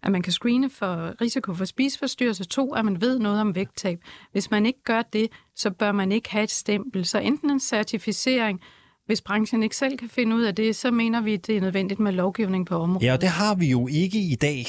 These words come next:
Speaker 2: Øh, hverken en certificeringsordning eller lovgivning på området. Mener du, at de forløb, som,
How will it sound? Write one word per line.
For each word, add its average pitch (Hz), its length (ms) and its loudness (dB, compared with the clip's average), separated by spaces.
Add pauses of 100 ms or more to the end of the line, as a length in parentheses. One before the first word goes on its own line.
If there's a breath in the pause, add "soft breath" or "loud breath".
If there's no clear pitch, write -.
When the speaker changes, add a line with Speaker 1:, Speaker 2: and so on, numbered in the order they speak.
(120)
Speaker 2:
Øh, 127 180 4
hverken 147 300 2
en 113 140 4
certificeringsordning 127 1600 0
eller 131 180 2
lovgivning 135 520 2
på 123 100 -4
området. 117 380 2
Mener 208 340 2
du, 175 240 0 (340 loud breath)
at 135 180 -4
de 190 300 2
forløb, 143 440 2
som, 107 320 -2